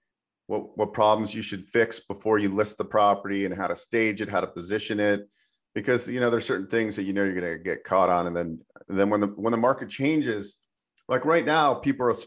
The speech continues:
waiving contingencies. "Oh, I don't need contingencies." But in, when the market changes, then the buyers are more picky and then they, they can eat you alive. Like, they can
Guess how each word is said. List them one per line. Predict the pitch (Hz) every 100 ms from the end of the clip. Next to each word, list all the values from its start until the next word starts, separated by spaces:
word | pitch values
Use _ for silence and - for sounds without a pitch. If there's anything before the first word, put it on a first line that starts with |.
| -
waiving | 117 151 135
contingencies. | 120 101 143 127 113 101 151
"Oh, | 170
I | 151 127
don't | 143 139
need | 120
contingencies." | 117 107 110 104 107 107 92 _ _ _ _
But | 123 -
in, | 127 117 - -
when | 117
the | 120
market | 117 156 151 101
changes, | 170 180 139 120 110 - _
then | 104 127 123
the | 117
buyers | 104 120 131 123 110
are |
more | 104 101
picky | 101 165 - 110
and | 104
then | 104
they, | 101 95 98 -
they | 95
can | 98
eat | 101 101
you | 98
alive. | 90 101 101 95 85
Like, | 87 87 -
they | 92
can | 87 87